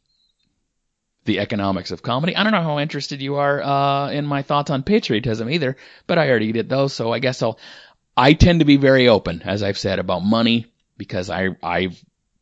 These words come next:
been the person who wanted to know about the economics of comedy before, and I know comedians listen to this podcast, hopefully not for guidance, but, uh,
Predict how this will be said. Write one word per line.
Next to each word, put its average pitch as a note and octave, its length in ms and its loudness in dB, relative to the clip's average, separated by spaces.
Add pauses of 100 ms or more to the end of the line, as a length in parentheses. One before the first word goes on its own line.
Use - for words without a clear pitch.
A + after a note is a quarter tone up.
been B2 400 2
the A#2+ 80 2
person A2+ 320 0
who A2 80 -4
wanted G#2+ 220 0
to G#2+ 100 2
know G#2 280 2
about F2+ 280 -4
the F#2 140 -6
economics F#2 520 -6
of E2+ 120 -10
comedy F#2 320 -8
before, B2+ 480 -2 (960)
and G2 100 -10
I F#2 80 -6
know F#2+ 160 -6
comedians F#2+ 500 -2
listen G#2 280 -2
to F#2+ 60 -8
this F#2 160 -10
podcast, C3+ 760 -6 (960)
hopefully A#2 400 2
not F#2+ 180 -4
for F#2 100 -10
guidance, D#2 540 -12 (280)
but, A#2 420 0 (2000)
uh, F#2+ 340 2